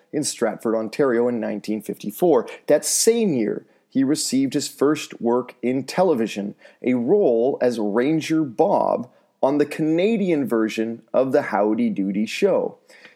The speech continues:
Literally, the Canadian version was about a Canadian forest ranger, Ranger Bob, who corresponded with the forest ranger, Timber Tom, in the American Howdy Doody Show.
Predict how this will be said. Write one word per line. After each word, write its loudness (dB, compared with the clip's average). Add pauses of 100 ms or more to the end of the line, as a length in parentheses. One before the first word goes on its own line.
(120)
Literally, 2
the 0
Canadian -2
version -4
was -2
about 2
a 0
Canadian 0
forest 0
ranger, -4
Ranger -4
Bob, -4 (140)
who -2
corresponded 0
with -4
the 0
forest -2
ranger, -2 (100)
Timber -2
Tom, -2 (380)
in -2
the 2
American 0
Howdy -4
Doody -2
Show. -8